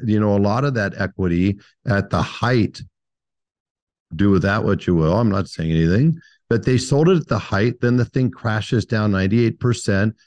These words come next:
you know, cost their investors and people that own stocks, both institutional and individuals, a ton of money. And then, you know, they basically vilified car dealers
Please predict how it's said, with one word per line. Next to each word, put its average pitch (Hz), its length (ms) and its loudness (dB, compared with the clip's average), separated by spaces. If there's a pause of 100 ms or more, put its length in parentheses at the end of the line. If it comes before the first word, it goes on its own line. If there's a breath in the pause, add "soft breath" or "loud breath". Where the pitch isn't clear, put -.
(140)
you 110 120 0
know, 104 280 0
cost 120 520 -4
their 117 220 0
investors 107 760 0
and 95 180 -2
people 107 300 0
that 98 160 0
own 101 240 0
stocks, 90 480 -4
both 92 280 -2 (100)
institutional 104 920 0
and 98 80 2
individuals, 101 580 0 (360 soft breath)
a 110 80 0
ton 120 340 0
of 131 80 2
money. 101 460 2 (320 soft breath)
And 131 180 4
then, 156 480 2 (220)
you 135 120 2
know, 131 220 2
they 127 140 0
basically 135 640 0
vilified 127 720 -2
car 101 300 -2
dealers 87 640 0